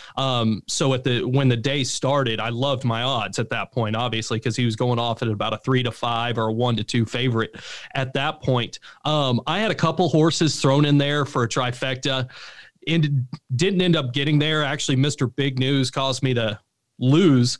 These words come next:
um, on the, on the trifecta in just because he was such a long shot. And I, I didn't foresee him, you know, going off at forty-five to one. You start throwing in, I think there was only sixteen horses in the Derby this year. I think you start throwing in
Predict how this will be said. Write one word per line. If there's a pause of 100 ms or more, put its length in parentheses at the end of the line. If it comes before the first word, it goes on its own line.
(220)
um,
on
the,
on
the
trifecta
in
just
because
he
was
such
a
long
shot.
And
I, (140)
I
didn't
foresee
him,
you
know,
going
off
at
forty-five
to
one. (320)
You
start
throwing
in, (280)
I
think
there
was
only
sixteen
horses
in
the
Derby
this
year.
I
think
you
start
throwing
in